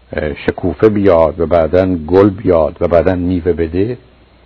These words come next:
مسئله‌ای هم که در خصوص انسان هست این است که اگر این جدال رو، این مبارزه رو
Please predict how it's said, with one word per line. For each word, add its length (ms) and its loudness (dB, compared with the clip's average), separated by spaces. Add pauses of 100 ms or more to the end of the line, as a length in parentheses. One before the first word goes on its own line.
(280)
مسئله‌ای 540 2
هم 120 2
که 80 2
در 160 4
خصوص 400 -8
انسان 380 -2
هست 240 -4
این 180 -4
است 240 -4
که 160 -8
اگر 380 2
این 240 -2 (480)
جدال 520 0 (100)
رو، 120 -10 (280)
این 280 -4
مبارزه 720 0
رو 120 -12